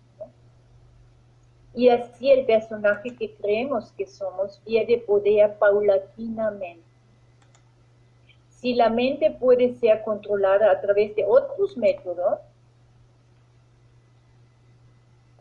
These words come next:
ah, parece estar controlada. Por ejemplo, a través de la rela-, regulación de la respiración, la mente puede permanecer en calma,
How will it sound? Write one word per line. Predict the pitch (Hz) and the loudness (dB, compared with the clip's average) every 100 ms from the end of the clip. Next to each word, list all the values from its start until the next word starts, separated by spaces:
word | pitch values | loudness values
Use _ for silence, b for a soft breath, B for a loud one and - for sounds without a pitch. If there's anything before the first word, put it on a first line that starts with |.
| - | 0
ah, | 220 214 208 | 4 4 4
parece | 220 226 233 233 294 285 - - _ - | 2 2 2 2 2 2 2 -10 _ -4
estar | 240 - 233 233 - | -4 0 0 0 -2
controlada. | 254 247 311 370 339 - - _ _ _ | -2 0 2 4 2 0 -6 _ _ _
Por | 220 220 | -4 -2
ejemplo, | 254 285 285 240 | 4 4 4 2
a | 220 | 2
través | 214 220 226 | 2 -2 -2
de | 226 | -4
la | 208 208 | 0 2
rela-, | 202 196 196 - | 2 2 0 0
regulación | 208 208 208 202 - 233 | 0 2 2 2 -6 -6
de | 226 220 | -4 2
la | 214 | 2
respiración, | 214 208 - 202 202 214 - 294 233 | 2 -4 -8 -6 -6 -6 0 2 4
la | 214 202 | 2 2
mente | 214 214 247 | 2 2 0
puede | - - 233 226 247 | -2 -2 0 2 0
permanecer | 226 214 202 202 202 202 - 233 | 2 0 2 0 0 -8 -4 0
en | 226 226 | 0 -2
calma, | 240 214 202 - - | 0 2 2 0 -12